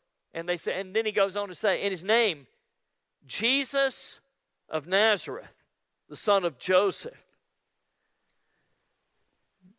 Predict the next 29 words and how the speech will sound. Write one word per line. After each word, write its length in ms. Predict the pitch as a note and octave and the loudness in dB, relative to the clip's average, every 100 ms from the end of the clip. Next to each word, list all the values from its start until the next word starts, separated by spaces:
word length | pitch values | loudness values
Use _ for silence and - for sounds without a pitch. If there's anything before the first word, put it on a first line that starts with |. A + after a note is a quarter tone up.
| _ _ _ _ - | _ _ _ _ -2
John 320 | F3+ F#3 G3+ | 4 4 4
chapter 400 | G#3+ G3+ F3+ F3 | 2 2 0 -6
twenty, 500 | - G#3+ A3 F3+ C#3+ | -4 2 2 2 -4
Jesus 500 | C3+ G#3+ A#3 G3 F#3+ | -4 -2 -2 -2 0
said 280 | - A3 F#3+ | 2 2 2
to 80 | G3+ | -4
Thomas, 680 | - A#3 B3 A3 D#3+ - - _ _ - | 0 2 2 0 -4 -8 -20 _ _ 0
"Put 280 | B3 C#4+ | 2 2
your 240 | A3+ A#3+ G#3+ | 2 4 4
finger 680 | - - C#4 C#4+ C4 B3+ | 0 -2 0 2 6 6
here." 300 | A3 C4 A#3 | 6 4 2
This 200 | F3+ G#3+ | 2 -4
is 140 | G#3+ F3 | -2 2
after 340 | A3 A3+ A#3 | 4 2 -2
the 120 | G3+ G#3 | 0 4
resurrection. 840 | G#3+ G#3+ G3 F#3 G3 F3 - B2 _ _ _ _ | 4 4 2 4 4 2 -6 -10 _ _ _ _
"See 340 | - - C#4 D4 | -10 -2 0 2
my 260 | C#4+ C#4 | 4 4
hands. 640 | A#3 C4 C4 A#3+ E3+ C#3+ - - - | 2 2 4 4 2 -6 -20 -20 -4
Reach 400 | G3 D4 D4+ D4 | 2 2 2 2
out 320 | C#4+ C#4 - | 2 2 0
your 140 | C4 | 0
hand 420 | A3+ C4 C4 A#3 F#3 | 2 2 4 2 0
and 160 | F3 | -2
put 220 | - C#4+ | 0 0
it 100 | C#4 | 2
into 320 | C4 B3+ G3 B3 | 2 0 -2 0
my 220 | A3+ G3+ | 2 2
side. 760 | - - A#3 A3+ G#3 E3 D3+ | 0 2 4 6 4 2 0